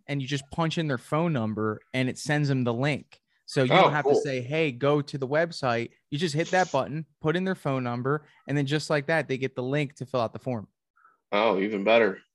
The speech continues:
Speaker 2: Yeah.
Speaker 1: So save a step there. So you've been, um, using it now for, I think, two months. We reached out to you 'cause you're killing it. Um, just curious in terms of the,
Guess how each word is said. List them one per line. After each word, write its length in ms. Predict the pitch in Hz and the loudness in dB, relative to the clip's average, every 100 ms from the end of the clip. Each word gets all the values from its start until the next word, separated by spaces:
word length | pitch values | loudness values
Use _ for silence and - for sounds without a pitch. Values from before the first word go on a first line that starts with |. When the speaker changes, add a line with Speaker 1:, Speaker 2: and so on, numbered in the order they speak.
| _ | _
Speaker 2:
Yeah. 320 | 101 107 131 | -2 2 2
Speaker 1:
So 160 | 120 - _ - | 0 -4 _ -12
save 300 | - 147 139 | -2 0 0
a 40 | |
step 300 | 139 175 - | 0 -2 0
there. 260 | 131 113 127 | -2 -2 -8
So 420 | - 156 139 135 - _ | -2 2 2 -2 -14 _
you've 260 | - 196 202 | -2 -2 0
been, 260 | 202 190 175 | 0 2 2
um, 260 | 160 151 | 2 0
using 260 | 147 160 156 | -2 -4 -4
it 80 | 139 | -2
now 200 | 143 139 | -2 0
for, 120 | 139 | -2
I 40 | |
think, 220 | 123 165 - | -4 -6 -6
two 180 | - | -4
months. 320 | 143 127 120 123 | 0 2 0 -2
We 100 | 127 | -4
reached 220 | 143 139 | -4 0
out 180 | 131 123 | 0 0
to 60 | |
you 60 | 117 | -8
'cause 120 | 113 | -10
you're 60 | 113 | -8
killing 300 | - 127 113 | 0 0 0
it. 180 | 104 110 - | -2 -6 -6
Um, 380 | 113 117 113 110 | -2 0 -2 -2
just 200 | 151 139 | -4 -4
curious 440 | - 147 135 123 | 0 2 2 0
in 60 | 123 | -4
terms 300 | - 131 120 | -4 -4 -4
of 160 | 117 117 | -6 -2
the, 280 | 113 110 | -2 -2